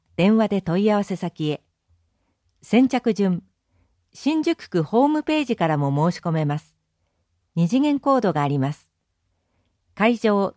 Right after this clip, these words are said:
問い合わせ、四谷保健センター、四谷三栄町十の十六、電話、三三五一の五一六一。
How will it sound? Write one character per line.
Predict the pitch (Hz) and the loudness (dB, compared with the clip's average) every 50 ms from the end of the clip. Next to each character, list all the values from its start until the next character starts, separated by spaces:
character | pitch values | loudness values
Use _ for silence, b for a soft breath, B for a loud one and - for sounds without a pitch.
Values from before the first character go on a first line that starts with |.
| _ _ | _ _
問 | - 165 185 202 | -2 0 0 2
い | 202 208 | 2 2
合 | 190 | 0
わ | 180 175 | 0 -2
せ、 | - - 160 151 - _ _ _ _ _ _ _ _ _ _ _ _ _ _ _ | -2 -4 -6 -6 -6 _ _ _ _ _ _ _ _ _ _ _ _ _ _ _
四 | 165 175 175 | 0 0 0
谷 | - - 285 302 311 302 | 0 0 -2 0 0 0
保 | - 294 269 | 0 -2 -2
健 | - 277 277 269 | 0 2 2 2
セ | 247 - 277 254 | 2 0 0 2
ン | 233 214 | 2 0
タ | - - 151 143 135 131 131 135 - _ _ _ _ _ _ _ _ _ _ _ _ _ _ - | 0 -2 -4 -4 -4 -4 -6 -8 -12 _ _ _ _ _ _ _ _ _ _ _ _ _ _ -2
ー、 | 156 | 0
四 | 170 175 | 0 0
谷 | - - 277 285 277 262 | 0 -2 -2 -2 -2 -2
三 | - - 277 277 277 277 | 0 2 2 4 4 4
栄 | 269 262 233 196 | 4 2 0 -2
町 | - - 165 151 143 139 - - - _ _ _ - | -2 -2 -2 0 0 -2 -4 -6 -12 _ _ _ -4
十 | - 277 311 294 240 | -2 0 2 2 2
の | 180 143 123 | 2 0 0
十 | - 143 151 175 | -2 -2 -2 -2
六、 | 175 170 156 - - 147 139 - _ _ _ _ _ _ _ _ _ _ _ _ _ _ _ | -2 -4 -4 -4 -4 -4 -4 -6 _ _ _ _ _ _ _ _ _ _ _ _ _ _ _
電 | - 175 185 196 190 175 | 0 2 2 4 4 2
話、 | 170 175 165 - _ _ _ _ _ _ _ _ _ | 0 0 -4 -8 _ _ _ _ _ _ _ _ _
三 | _ - 240 262 302 311 | _ -2 0 0 0 -2
三 | - - 311 285 233 180 | -2 -2 0 0 0 0
五 | - 185 202 214 226 | 0 0 0 2 0
一 | 226 202 - - 165 147 | 0 -2 -6 -6 -4 -2
の | 139 127 - - _ _ _ _ _ _ _ _ | -2 -2 -4 -6 _ _ _ _ _ _ _ _
五 | 170 196 247 285 | 2 4 4 4
一 | 302 285 - - - 147 | 2 -2 -4 -6 -4 -4
六 | 139 131 127 - - 220 | -2 -4 -2 -2 0 0
一。 | 220 196 - _ - 135 120 - | 0 -2 -4 _ -8 -8 -8 -8